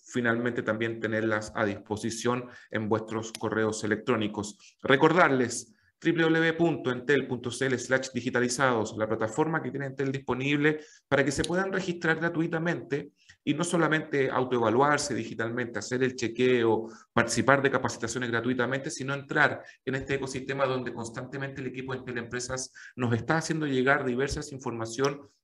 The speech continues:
con respecto al negocio, la digitalización, la productividad. Entonces, siempre es bueno entrar en ese ecosistema. Cuando tengan un tiempito, pueden revisarlo en tel-, entel punto c l slash digitalizados. Regístrense, que es gratuito, que es una muy, muy buena plataforma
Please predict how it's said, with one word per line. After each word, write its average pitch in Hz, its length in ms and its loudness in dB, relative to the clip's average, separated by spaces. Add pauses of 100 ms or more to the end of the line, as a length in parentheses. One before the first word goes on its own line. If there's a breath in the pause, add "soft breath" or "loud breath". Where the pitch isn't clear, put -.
(320)
con 120 140 2
respecto 120 340 0
al 147 80 0
negocio, 120 640 0
la 113 100 4
digitalización, 117 760 -2
la 113 140 4
productividad. 113 800 2 (240 loud breath)
Entonces, 127 480 -2
siempre 139 280 -2
es 127 60 -4
bueno 139 200 -2
entrar 131 440 2
en 123 100 -2
ese 117 180 -6
ecosistema. 110 480 0
Cuando 110 180 4
tengan 190 220 -2
un 185 100 -6
tiempito, 185 640 -4 (800 loud breath)
pueden 143 220 4
revisarlo 127 500 2
en 127 120 -4
tel-, 127 260 -6 (220)
entel 123 280 -2
punto 131 220 -6
c 127 140 -8
l 123 100 -2
slash 123 400 -2
digitalizados. 127 840 0 (320 loud breath)
Regístrense, 143 680 -2
que 135 80 -6
es 123 60 -6
gratuito, 123 420 -2
que 113 80 -6
es 95 60 -6
una - 140 -12
muy, 156 420 -2
muy 123 160 -6
buena 117 200 -4
plataforma 113 640 -4